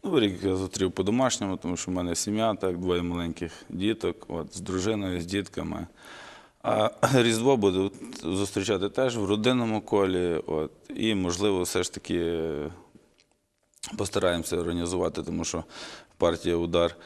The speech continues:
це є теж родинне коло. Постараємося зустрітися на Різдво разом всі, поколядувати,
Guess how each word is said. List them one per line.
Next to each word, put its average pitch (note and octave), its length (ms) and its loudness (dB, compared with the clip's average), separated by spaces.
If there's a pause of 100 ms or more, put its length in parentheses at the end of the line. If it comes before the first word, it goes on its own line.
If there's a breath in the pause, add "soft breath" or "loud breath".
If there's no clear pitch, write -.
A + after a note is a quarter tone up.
(200 loud breath)
це - 180 0
є E2+ 80 4
теж A2 280 2
родинне F#2 380 2
коло. E2 360 0
Постараємося E2+ 560 0
зустрітися E2+ 500 -4
на E2+ 120 -2
Різдво F#2 340 2
разом F2 320 0
всі, A#2 320 0
поколядувати, F2+ 1000 0